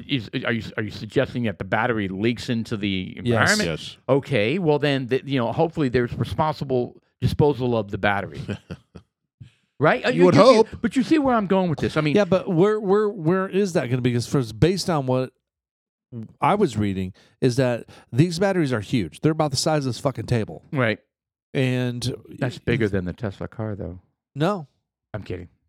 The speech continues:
Speaker 1: Go ahead.
Speaker 2: No, they're, they're
Speaker 3: It's the entire bottom of the car.
Speaker 2: Yeah, it, they're, these, they're
Speaker 1: Interesting.
Speaker 2: well,
Speaker 3: It's not one little nine volt.
Speaker 2: It's,
Speaker 1: Well,
Speaker 2: it's
Speaker 1: it's not a nine volt.
Speaker 2: disturbing
Speaker 3: You can put double
Speaker 2: because
Speaker 3: A's.
Speaker 2: there are,
Speaker 1: <laughs>
Speaker 2: uh, you know, the, the fact of the matter is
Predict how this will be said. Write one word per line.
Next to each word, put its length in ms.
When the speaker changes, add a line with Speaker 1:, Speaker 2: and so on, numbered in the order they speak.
Speaker 1:
Go 80
ahead. 160
Speaker 2:
No, 200
they're, 160
they're 340
Speaker 3:
It's 160
the 80
entire 260
bottom 260
of 40
the 60
car. 440
Speaker 2:
Yeah, 240
it, 220
they're, 160
these, 480
they're 220
Speaker 1:
Interesting. 480
Speaker 2:
well, 240
Speaker 3:
It's 100
not 140
one 360
little 200
nine 300
volt. 340
Speaker 2:
It's, 340
Speaker 1:
Well, 120
Speaker 2:
it's 80
Speaker 1:
it's 80
not 80
a 20
nine 0
volt. 100
Speaker 2:
disturbing 640
Speaker 3:
You 60
can 120
put 100
double 180
Speaker 2:
because 180
Speaker 3:
A's. 60
Speaker 2:
there 320
are, 600
Speaker 1:
<laughs> 60
Speaker 2:
uh, 40
you 240
know, 180
the, 160
the 200
fact 340
of 40
the 60
matter 260
is 120